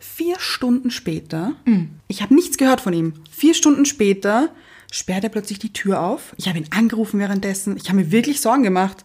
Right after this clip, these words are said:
Speaker 1: Hat jetzt
Speaker 2: Verständlich.
Speaker 1: einen Unfall gehabt auf der Autobahn. Stirbt er jetzt elendig vor sich hin? Wirklich. Ich hab mir wirklich Szenarien
Speaker 2: Nicht lustig,
Speaker 1: im
Speaker 2: aber
Speaker 1: Kopf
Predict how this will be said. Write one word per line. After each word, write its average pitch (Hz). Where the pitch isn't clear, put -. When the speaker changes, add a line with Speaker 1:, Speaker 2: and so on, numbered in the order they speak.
Speaker 1:
Hat 196
jetzt 196
Speaker 2:
Verständlich. 226
Speaker 1:
einen 240
Unfall 202
gehabt 185
auf 190
der -
Autobahn. 175
Stirbt -
er 254
jetzt 233
elendig 220
vor 254
sich 285
hin? 202
Wirklich. 185
Ich 247
hab 269
mir 285
wirklich 302
Szenarien 247
Speaker 2:
Nicht 294
lustig, 302
Speaker 1:
im 285
Speaker 2:
aber 269
Speaker 1:
Kopf -